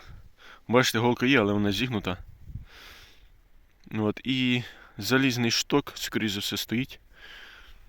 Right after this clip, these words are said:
От вона працювати не буде, ну, але ціленька, ціленька, супер. Так, ну і по налаштуваннях.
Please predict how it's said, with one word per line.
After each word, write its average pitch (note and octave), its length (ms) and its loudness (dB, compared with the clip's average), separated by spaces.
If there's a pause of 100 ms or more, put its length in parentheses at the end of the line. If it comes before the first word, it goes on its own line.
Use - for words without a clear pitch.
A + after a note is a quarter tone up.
(460)
От G2 200 -6
вона G2 240 -4 (340)
працювати G#2+ 480 0
не A2 80 2
буде, A#2+ 280 2
ну, A#2 120 0
але A2+ 600 -2
ціленька, - 600 -4
ціленька, G#2 480 -2
супер. - 340 -6 (2750)
Так, G#2 200 0
ну D3+ 140 4
і D#3 60 6
по D3 140 -2
налаштуваннях. C#3+ 800 2